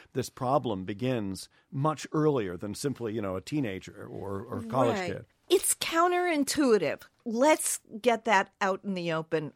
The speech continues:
Speaker 2: first. You want your kids to succeed, and then you say, "Play." It's like, "What? You're telling me to let my kids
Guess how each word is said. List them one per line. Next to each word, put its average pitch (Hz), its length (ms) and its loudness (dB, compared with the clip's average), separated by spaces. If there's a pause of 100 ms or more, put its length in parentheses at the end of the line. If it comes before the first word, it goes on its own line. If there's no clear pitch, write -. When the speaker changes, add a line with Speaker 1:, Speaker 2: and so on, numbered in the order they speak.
(100)
Speaker 2:
first. - 520 -4 (340)
You 208 180 4
want 269 300 6
your 302 140 2
kids 262 440 -2
to 220 120 -8
succeed, 220 800 0 (320)
and 220 200 6
then 220 200 6
you 220 100 4
say, 190 320 4
"Play." 165 540 4
It's - 240 -2
like, - 240 6 (160)
"What? 185 400 2 (360)
You're 170 180 -6
telling 277 720 4
me 240 300 6
to 180 180 -4
let 185 260 -2
my 190 180 0
kids 196 640 -2